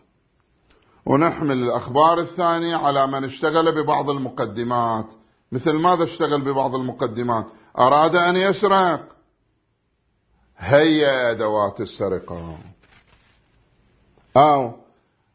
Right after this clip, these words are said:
نوى أن يشرب الخمر، زرع العنب لكي يعمله خمرا، أو ماذا؟ مشى لكي يسعى في الوشاية على المؤمن.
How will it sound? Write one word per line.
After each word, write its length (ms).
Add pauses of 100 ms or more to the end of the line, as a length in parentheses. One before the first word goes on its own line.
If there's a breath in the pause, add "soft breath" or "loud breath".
(160)
نوى 460
أن 240
يشرب 420
الخمر، 600
زرع 720
العنب 840
لكي 580
يعمله 640
خمرا، 640 (960 loud breath)
أو 220
ماذا؟ 560 (800)
مشى 600
لكي 380
يسعى 500 (1000)
في 120
الوشاية 540
على 260
المؤمن. 680